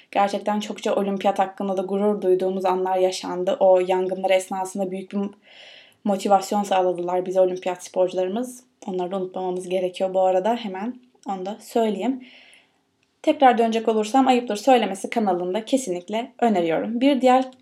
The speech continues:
kanal önerim ise Doğan Cüceloğlu'nun, muhakkak biliyorsunuzdur, psikolojiye merakınız varsa biliyorsunuzdur artık. Benim psikolojiye büyük bir merakım var.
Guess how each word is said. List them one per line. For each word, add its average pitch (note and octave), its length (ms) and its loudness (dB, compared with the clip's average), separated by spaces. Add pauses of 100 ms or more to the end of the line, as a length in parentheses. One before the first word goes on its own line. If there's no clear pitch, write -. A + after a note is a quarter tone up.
(140)
kanal G#3+ 520 0
önerim F#3+ 340 0
ise - 220 -4 (1120)
Doğan B3+ 280 12
Cüceloğlu'nun, G#3+ 840 4
muhakkak F#3+ 540 -4
biliyorsunuzdur, F#3 600 -2
psikolojiye F#3 600 2
merakınız F3+ 600 -2
varsa F#3 380 -2
biliyorsunuzdur F#3 640 -6
artık. F3 520 -2
Benim F#3+ 260 -2
psikolojiye F#3 520 -2
büyük F#3 200 -4
bir G#3+ 60 -6
merakım F3+ 540 -4
var. B3+ 180 2